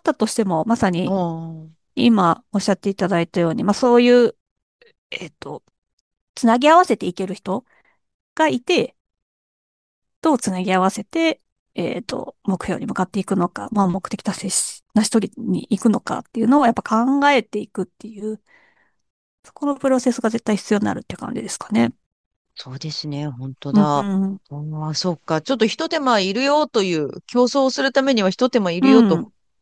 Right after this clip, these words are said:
Speaker 2: でも、まあ、あの、大きな、すごいでかい話をするんじゃなくて、
Speaker 1: そうなんですよ。
Speaker 2: 現実的な話なんだけど、
Speaker 1: うん。
Speaker 2: でも一手間かけようねっていう
Speaker 1: うん。うん。
Speaker 2: ことですね。
Speaker 1: まあ、むしろ、なんていうんですかね、現実的に考えると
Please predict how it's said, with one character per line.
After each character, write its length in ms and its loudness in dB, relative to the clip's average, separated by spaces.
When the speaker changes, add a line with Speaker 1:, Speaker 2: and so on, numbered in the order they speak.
Speaker 2:
で 100 -10
も、 120 -4
ま 120 -6
あ、 60 -2
あ 40 -2
の、 140 -6
大 100 -6
き 200 -2
な、 400 2
す 180 -14
ご 240 -2
い 160 -4
で 140 0
か 500 2
い 80 4
話 380 0
を 100 2
す 120 -4
る 100 -2
ん 80 -2
じ 100 -2
ゃ 60 2
な 120 -2
く 140 -12
て、 400 -2
Speaker 1:
そ 220 4
う 40 6
な 160 6
ん 40 2
で 80 2
す 160 -4
よ。 320 -8
Speaker 2:
現 280 4
実 260 -4
的 200 -2
な 100 -2
話 300 0
な 60 2
ん 20 2
だ 100 2
け 100 4
ど、 80 -2
Speaker 1:
う 20 -4
ん。 20 -8
Speaker 2:
で 80 -2
も 120 -2
一 200 -4
手 100 -4
間 140 -4
か 140 -6
け 120 -4
よ 140 0
う 40 -10
ね 200 -8
っ 40 -12
て 160 0
い 60 10
う 80 8
Speaker 1:
う 140 6
ん。 100 -8
う 220 6
ん。 120 -8
Speaker 2:
こ 120 -18
と 140 -16
で 120 -18
す 180 -20
ね。 640 -14
Speaker 1:
ま 60 2
あ、 40 2
む 140 2
し 120 4
ろ、 300 4
な 160 2
ん 60 -4
て 60 -20
い 340 -8
う 0 -
ん 40 0
で 20 -10
す 80 -12
か 60 -8
ね、 60 -8
現 260 0
実 200 0
的 220 2
に 140 -2
考 380 0
え 240 6
る 140 -2
と 460 2